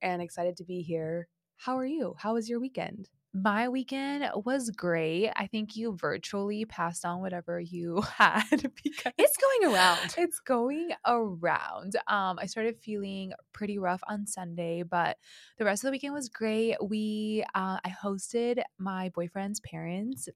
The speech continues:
Speaker 2: for the first time on Saturday.
Speaker 1: Oh,
Speaker 2: So
Speaker 1: fun.
Speaker 2: that was so fun. I'm in my hosting era,
Speaker 1: We love it.
Speaker 2: and I love it. It was
Speaker 1: Mm-hmm.
Speaker 2: so much fun to just do everything together. It also I forgot how nice it is to have someone that just helps with everything when you're hosting people.
Speaker 1: Yeah.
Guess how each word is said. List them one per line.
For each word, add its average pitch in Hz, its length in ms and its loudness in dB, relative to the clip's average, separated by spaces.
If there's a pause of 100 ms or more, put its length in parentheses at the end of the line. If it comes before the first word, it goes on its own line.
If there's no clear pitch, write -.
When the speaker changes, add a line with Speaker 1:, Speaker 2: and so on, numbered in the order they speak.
Speaker 2:
for 214 180 -2
the 202 80 -4
first 180 300 -4
time 208 180 -6
on 240 160 -4
Saturday. 185 580 -2
Speaker 1:
Oh, 453 140 6
Speaker 2:
So 208 340 6 (120)
Speaker 1:
fun. 208 240 4
Speaker 2:
that 247 160 4
was 302 200 0
so 190 440 2
fun. 160 360 2
I'm 196 180 -2
in 214 100 -2
my 202 400 0
hosting 175 520 -6
era, 175 420 2
Speaker 1:
We 175 80 4
love 185 100 6
it. 165 80 2
Speaker 2:
and 175 180 -4
I 185 300 4
love 175 480 0
it. 156 120 2
It 175 120 0
was 196 160 -2
Speaker 1:
Mm-hmm. 185 140 0
Speaker 2:
so 185 160 4
much 180 200 -4
fun 180 300 -2 (100)
to 175 400 2 (420)
just 285 240 -4
do 226 140 0
everything 320 420 2
together. 196 760 2 (420)
It 220 100 4
also 285 640 2 (280)
I 220 100 4
forgot 214 440 2
how 262 180 0
nice 175 420 0
it 226 80 -4
is 233 240 2
to 214 100 -6
have 185 320 -2
someone 196 340 -6
that 208 140 -6
just 185 200 -6
helps - 420 -8
with 208 120 -6
everything 233 680 -2
when 208 140 -2
you're 180 100 -2
hosting 208 480 -6
people. 233 520 -2
Speaker 1:
Yeah. 170 180 -8